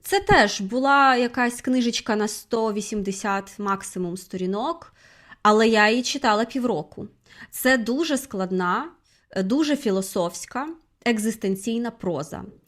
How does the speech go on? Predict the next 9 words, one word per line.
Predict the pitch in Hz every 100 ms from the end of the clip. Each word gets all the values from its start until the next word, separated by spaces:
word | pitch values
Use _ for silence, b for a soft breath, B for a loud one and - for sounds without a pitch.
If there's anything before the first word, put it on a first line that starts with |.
| B B B
яка | 185 196 196 254
розкриває | 277 240 208 196 214 247 240
от | - 190 - -
якраз | 175 175 202 202
таки | 190 190
всі | 190 - 240
оці | 233 233 208
метафізичні | 208 214 226 240 247 240 185 190 - 196
питання. | 196 185 - - -